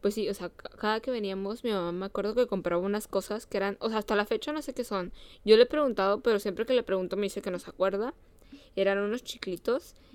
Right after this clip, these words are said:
que, o sea, a mí me encantaba, porque a mí me encantan los chicles, ¿no? Son de mis cosas favoritas, este, de dulces.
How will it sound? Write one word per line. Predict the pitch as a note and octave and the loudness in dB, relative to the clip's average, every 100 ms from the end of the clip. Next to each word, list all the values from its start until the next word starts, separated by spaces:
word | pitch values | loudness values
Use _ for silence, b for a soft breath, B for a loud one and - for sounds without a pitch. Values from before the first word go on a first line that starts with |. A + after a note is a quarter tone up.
| B | B
que, | - - | -2 0
o | A#3 | 0
sea, | B3 | 2
a | A#3 | 2
mí | B3+ | 0
me | E4 | -2
encantaba, | D#4+ G#3+ G3 G3+ F#3 | -2 -2 2 2 2
porque | G3 G#3+ | 0 0
a | |
mí | G#3+ | 2
me | B3 | 2
encantan | A#3 A3 G#3 | 0 0 -2
los | G3+ | -2
chicles, | - G3 F3 G#3+ | -4 -2 -2 -2
¿no? | G3+ | -4
Son | G#3+ | -4
de | G#3+ | -4
mis | A3+ A3 | -4 -6
cosas | F#3+ G3+ - | -6 -6 -2
favoritas, | G3 F3 E3+ G3 G#3 | 2 2 2 0 -2
este, | - - - | -6 -8 -6
de | E3+ F3 | 0 2
dulces. | F#3+ G#3 - D#4+ | 4 2 2 0